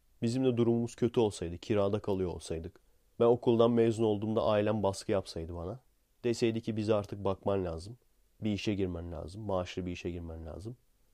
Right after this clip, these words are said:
Zorunluluktan erken yaşta böyle bir işe girmek durumunda kalsaydım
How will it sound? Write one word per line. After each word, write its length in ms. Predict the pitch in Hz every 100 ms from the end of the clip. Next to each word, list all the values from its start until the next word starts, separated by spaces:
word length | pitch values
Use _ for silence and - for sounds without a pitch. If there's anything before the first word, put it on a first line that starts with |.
| _
Zorunluluktan 680 | - 120 113 113 117 - 117
erken 340 | 110 107 113
yaşta 340 | 107 101 - 98
böyle 220 | 101 98
bir 60 | 98
işe 180 | -
girmek 340 | 95 95 87 -
durumunda 340 | 95 85 85
kalsaydım 500 | 82 82 - 82 117